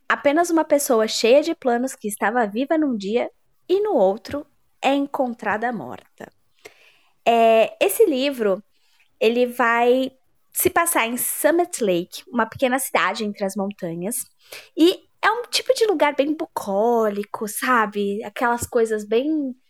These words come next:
filme, tipo, romântico, cheio de casinhas encantadoras, palafitas.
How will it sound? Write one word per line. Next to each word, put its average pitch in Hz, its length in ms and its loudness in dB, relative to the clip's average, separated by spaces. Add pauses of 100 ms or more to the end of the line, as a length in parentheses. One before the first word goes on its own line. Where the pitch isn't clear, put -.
(180)
filme, 226 920 -6 (320)
tipo, 208 640 -4 (720)
romântico, 226 1200 0 (680)
cheio 302 400 2
de 277 180 -2
casinhas 226 640 -2
encantadoras, 208 1000 0
palafitas. 220 1120 0